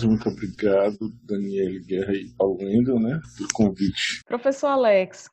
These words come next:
Speaker 2: quais são as diferenças entre raça, racismo e antirracismo na sociedade brasileira e como elas se manifestam?
Speaker 1: A ideia que eu tenho, né, eu sempre penso que, que qualquer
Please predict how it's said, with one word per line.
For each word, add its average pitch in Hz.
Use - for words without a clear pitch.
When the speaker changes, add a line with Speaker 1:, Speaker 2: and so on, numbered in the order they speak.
Speaker 2:
quais 415
são 330
as 294
diferenças 220
entre 202
raça, 196
racismo 214
e 196
antirracismo 202
na 208
sociedade 190
brasileira 196
e 220
como 349
elas 269
se 269
manifestam? 196
Speaker 1:
A 135
ideia 147
que -
eu 98
tenho, 113
né, 101
eu 107
sempre -
penso 120
que, -
que -
qualquer 107